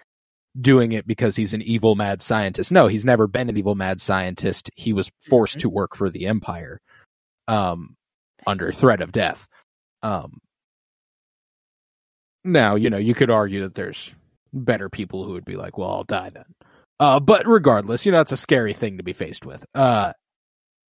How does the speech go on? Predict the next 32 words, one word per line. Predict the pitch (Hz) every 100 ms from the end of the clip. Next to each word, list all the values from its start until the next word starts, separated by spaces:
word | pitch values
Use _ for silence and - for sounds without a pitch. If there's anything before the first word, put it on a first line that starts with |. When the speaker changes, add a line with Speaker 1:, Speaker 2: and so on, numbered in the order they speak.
| _ _ _ _ _
Speaker 1:
my | - 139 127 117 107 101
performance | - 104 - 233 156 120
goes | - 123 110
to | 104
Katie | - 110 101
O'Brien | 101 98 98 92 87 90 - _ _ _
for | - - 107 95 92 87 82 -
Speaker 2:
She |
deserves | 104 - -
Speaker 1:
Elia | 98 92 85
Speaker 2:
it. |
Speaker 1:
Kane. | - 90
Speaker 2:
I'm | 135
gl-, | 127
I'm | 143 143
glad | 151 143
they're | 131
both | 117 113
getting | - - -
it. | 65 _ _ -
Speaker 1:
Yeah. | 120 107 82 -
Speaker 2:
Um, | - - - -
Speaker 1:
They | 135 131
Speaker 2:
so | 135
Speaker 1:
were, | 131 123 117 -
they | 143 180
were | 156
both | 131 185 139 - _
fantastic. | - 127 104 92 - 123 113 - 92 87 _ _ _ _ -
Uh, | 110 92 73 _ _ _ _
but | 165 143 -
Elia, | 160 151